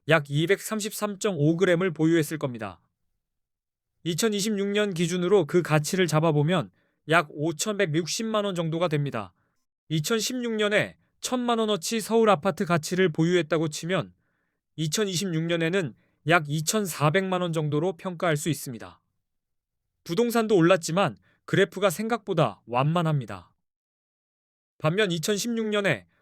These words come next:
천만 원어치 비트코인을 샀다면 이천이십육 년에는 약 이십육억 원 이상이 되는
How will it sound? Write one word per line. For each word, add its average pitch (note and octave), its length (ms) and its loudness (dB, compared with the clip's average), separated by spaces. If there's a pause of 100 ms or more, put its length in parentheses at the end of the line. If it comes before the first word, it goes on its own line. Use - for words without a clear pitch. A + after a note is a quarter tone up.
(140)
천만 A#3 380 -2
원어치 G#3 400 -2
비트코인을 F3 540 0
샀다면 E3 580 0 (480)
이천이십육 F3 680 -2
년에는 E3 500 0 (320)
약 D#3 180 2
이십육억 E3+ 680 2
원 G#3 140 2
이상이 E3 380 0
되는 E3 320 0